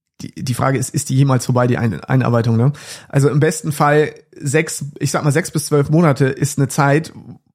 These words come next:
unserer Erfahrung nach, die braucht es definitiv. Und dann ist ja die Frage, wie stark hast du dein Unternehmen systematisiert? Hast du schon einen Einarbeitungsprozess? Gibt es zum Beispiel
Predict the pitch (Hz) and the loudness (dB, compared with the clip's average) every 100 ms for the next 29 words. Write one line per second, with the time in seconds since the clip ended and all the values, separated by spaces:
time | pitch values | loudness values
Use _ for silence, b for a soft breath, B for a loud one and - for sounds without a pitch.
0 | _ _ _ - 170 156 135 - 151 147 | _ _ _ 0 2 4 0 -4 -4 0
1 | 135 131 127 135 - 127 120 127 - 107 | 0 0 0 -2 -6 -4 0 0 -2 -6
2 | - 135 139 120 - 120 - B B B | -4 -2 -2 -2 -2 -4 -4 B B B
3 | - 190 226 202 170 170 147 175 165 - | -2 0 2 0 0 0 2 2 0 -2
4 | 151 147 160 - 143 127 139 131 127 131 | -2 0 -2 2 2 2 2 2 2 -2
5 | - 127 117 135 185 110 196 - 175 - | 0 0 0 2 0 0 -2 -2 -4 0
6 | 147 127 - 131 - 175 147 127 120 117 | 0 0 0 -2 0 0 0 0 0 -4
7 | - 107 117 117 - B B B 202 196 | -8 -4 -4 -6 -12 B B B -4 -2
8 | 175 160 - 151 143 143 143 151 139 127 | -2 -2 -2 0 2 2 0 2 2 2